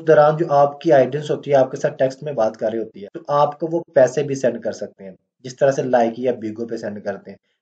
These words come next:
लेकिन ये पाकिस्तान में भी अलाउ नहीं है, तो जो आपकी ऑडियंस है वो आपको पैसे send नहीं कर सकती,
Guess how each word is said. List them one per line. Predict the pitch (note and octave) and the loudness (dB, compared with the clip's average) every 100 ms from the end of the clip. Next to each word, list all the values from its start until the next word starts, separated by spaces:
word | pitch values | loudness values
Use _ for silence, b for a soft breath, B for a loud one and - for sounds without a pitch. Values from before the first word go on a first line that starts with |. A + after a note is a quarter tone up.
| _ | _
लेकिन | C3 B2+ D3 | -10 -8 -4
ये | D#3 - | -4 2
पाकिस्तान | B2+ - - C#3 | 2 0 -4 -4
में | B2+ | -4
भी | C3+ | -4
अलाउ | B2 B2 A2 | -2 0 -2
नहीं | G2+ B2 | -8 -8
है, | C#3 C#3 _ _ _ | -10 -10 _ _ _
तो | B2+ C3 B2 | -4 -4 -2
जो | C3 B2 | -2 0
आपकी | A#2+ A#2+ C#3 | -2 -2 2
ऑडियंस | B2 A2 B2 B2 | 2 2 -4 -6
है | C3 | -2
वो | A#2 | 0
आपको | A2+ - | -2 -4
पैसे | - G#2+ - | -4 -4 -4
send | A#2+ A#2 | -8 -8
नहीं | A2+ G2+ F#2+ F#2+ | -12 -12 -12 -10
कर | F#2+ | -12
सकती, | F2 F2+ _ | -12 -16 _